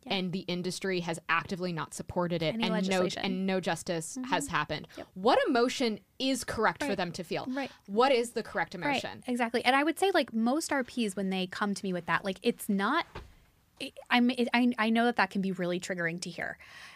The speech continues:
Speaker 1: And for, for D C P and anybody else, like, and I stand by why that's triggering to hear that phrasing, um, 'cause
Speaker 2: Yeah.
Speaker 1: it's, it's really, um, minimizing.
Speaker 2: It's very
Speaker 1: <laughs> It's
Speaker 2: minimizing.
Speaker 1: minimizing. And it's, y-, it, you are,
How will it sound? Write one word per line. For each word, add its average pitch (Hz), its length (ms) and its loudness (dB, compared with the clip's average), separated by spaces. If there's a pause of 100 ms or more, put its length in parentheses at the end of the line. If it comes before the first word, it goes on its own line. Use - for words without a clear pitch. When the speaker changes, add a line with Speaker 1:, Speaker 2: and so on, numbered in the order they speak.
Speaker 1:
And 208 540 6
for, 233 200 4
for 202 240 0
D 185 180 -2
C 185 160 -2
P 185 180 0
and 175 80 0
anybody 170 360 -4
else, - 220 -6
like, 185 140 2
and 190 140 2
I 180 160 2 (320)
stand 180 320 0
by 170 200 2
why 202 260 6
that's - 260 -8
triggering - 400 -8
to 214 80 -10
hear 196 160 -8
that - 180 -6
phrasing, - 420 -10
um, 190 120 -10
'cause - 100 -10
Speaker 2:
Yeah. 196 100 -4
Speaker 1:
it's, - 300 -8
it's - 320 -8 (160)
really, 240 640 2 (100)
um, 185 340 -6
minimizing. 190 480 -4 (360)
Speaker 2:
It's - 180 2
very - 200 0
Speaker 1:
<laughs> - 0 -
It's 175 80 0
Speaker 2:
minimizing. 170 400 0
Speaker 1:
minimizing. 190 500 4
And 214 160 2
it's, - 380 -2
y-, 226 260 -2 (220)
it, 247 140 -12 (180)
you 233 260 2
are, 214 240 4